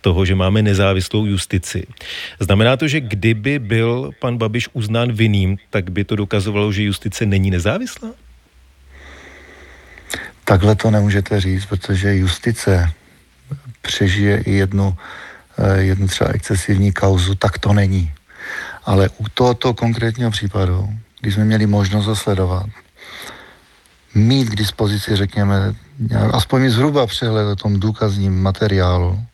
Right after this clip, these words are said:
Speaker 2: a o nějakém právní-, právním vyhodnocení, když víte, jaké byly námitky obhajoby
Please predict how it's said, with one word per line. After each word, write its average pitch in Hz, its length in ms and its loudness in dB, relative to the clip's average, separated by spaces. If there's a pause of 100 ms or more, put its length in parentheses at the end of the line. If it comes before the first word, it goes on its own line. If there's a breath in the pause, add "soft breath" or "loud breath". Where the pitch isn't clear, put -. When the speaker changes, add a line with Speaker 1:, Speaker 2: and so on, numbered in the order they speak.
(500 loud breath)
Speaker 2:
a - 60 -16
o 98 100 2
nějakém 95 380 2
právní-, 98 560 0
právním 104 420 2
vyhodnocení, 95 580 0
když 117 240 0
víte, 131 460 0 (560 loud breath)
jaké 107 260 2
byly 110 220 2
námitky 107 800 0 (360 soft breath)
obhajoby 107 680 0